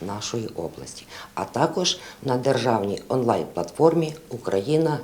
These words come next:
для кожної дитини». Усиновлення —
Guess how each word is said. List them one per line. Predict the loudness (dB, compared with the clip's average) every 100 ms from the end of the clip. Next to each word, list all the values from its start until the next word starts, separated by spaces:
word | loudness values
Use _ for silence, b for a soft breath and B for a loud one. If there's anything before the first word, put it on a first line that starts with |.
| -6
для | -6
кожної | -4 -2 -2 -2 -8 -8
дитини». | -6 -4 -4 -6 -14 -20 -20 -20 -20 -20 -20 -20 -20 B B B B B B B
Усиновлення — | 0 6 8 10 8 8 6